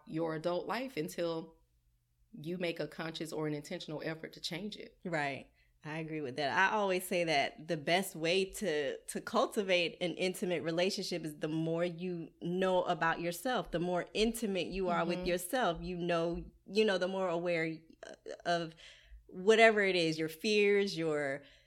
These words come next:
Speaker 2: your aspirations,
Speaker 1: Mm-hmm.
Speaker 2: what, you know, what turns you on, what pisses you off,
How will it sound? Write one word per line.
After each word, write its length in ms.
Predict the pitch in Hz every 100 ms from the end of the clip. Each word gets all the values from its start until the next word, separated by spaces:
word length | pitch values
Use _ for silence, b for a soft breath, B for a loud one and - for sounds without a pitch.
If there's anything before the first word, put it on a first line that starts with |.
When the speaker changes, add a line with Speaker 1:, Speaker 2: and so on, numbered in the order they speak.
| B
Speaker 2:
your 180 | 160 143
aspirations, 1300 | 190 196 - 175 185 196 214 202 190 185 185 190 175
Speaker 1:
Mm-hmm. 100 | 165
Speaker 2:
what, 300 | 170 165 - -
you 120 | 220
know, 200 | 180 151
what 200 | 170 -
turns 400 | - 202 180 156
you 200 | 190 196
on, 480 | 190 185 185 190 180
what 340 | 160 143 -
pisses 340 | - 233 233 160
you 220 | 185 196
off, 200 | 185